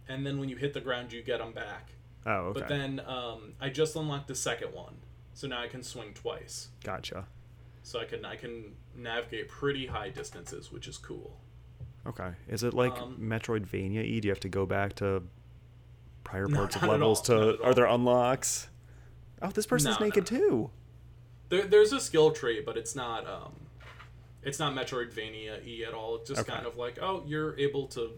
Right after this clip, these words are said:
Speaker 1: jump farther now, which adding, adding the, the skill tree is strange because it's kind of like the, I can't imagine an area is gonna be built in mind with you having to swing more than once.
Speaker 2: Mm-hmm.
Speaker 1: Um,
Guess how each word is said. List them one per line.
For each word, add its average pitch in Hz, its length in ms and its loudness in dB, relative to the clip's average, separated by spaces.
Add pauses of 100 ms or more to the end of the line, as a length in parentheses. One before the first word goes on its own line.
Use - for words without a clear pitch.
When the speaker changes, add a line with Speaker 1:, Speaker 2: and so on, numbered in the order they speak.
(180)
Speaker 1:
jump 120 240 -8
farther 101 340 -4
now, 107 200 -10
which 120 300 -8 (1120)
adding, 220 400 0
adding 208 500 -2 (140)
the, 156 300 4 (260)
the 151 120 0
skill 147 260 2
tree 143 220 0
is 127 80 -2
strange 127 460 -4
because 135 340 -2
it's 143 140 -4
kind 160 240 -2
of 170 120 -6
like 175 280 -2
the, 156 240 -2
I 147 120 0
can't 185 300 -4
imagine 160 380 0
an 143 100 2
area 135 320 -2
is 139 120 -4
gonna 139 160 -2
be 131 140 -6
built 131 520 -4
in 139 180 -4
mind 123 520 -6
with 127 160 -6
you 139 120 0
having 127 520 -4
to 127 180 -6
swing 127 340 -6
more 127 240 -2
than 123 200 -8
once. 110 520 -8
Speaker 2:
Mm-hmm. - 1200 -8
Speaker 1:
Um, 117 480 -6